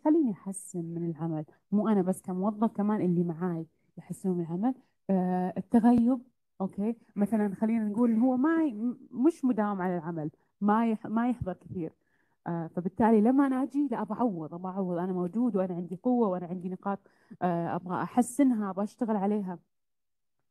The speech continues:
طيب، إذا هي، هي ب-، باختصار يعني هي إساءة استخدام سلطة. طيب، ليش؟ علشان والله في تفا-، تفاوت قوة، أنت مدير وأنا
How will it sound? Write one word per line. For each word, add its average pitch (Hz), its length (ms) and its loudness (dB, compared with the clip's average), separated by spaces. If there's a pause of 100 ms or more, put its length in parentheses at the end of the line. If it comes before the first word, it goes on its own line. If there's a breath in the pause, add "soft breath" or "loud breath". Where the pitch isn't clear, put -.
(340)
طيب، 165 220 -4 (120)
إذا 262 140 2 (100)
هي، 277 240 4
هي 262 140 -2
ب-، 170 320 -10
باختصار 190 640 -6
يعني 165 300 -6
هي 208 140 -2
إساءة 208 480 2
استخدام 196 800 -4
سلطة. - 380 -8 (400)
طيب، 214 260 -2
ليش؟ 294 320 0
علشان 190 300 -6
والله 240 240 0
في 240 140 -4
تفا-، 214 500 -2
تفاوت 220 400 -2
قوة، 220 440 0
أنت 190 180 -8
مدير 190 380 0
وأنا 180 220 -4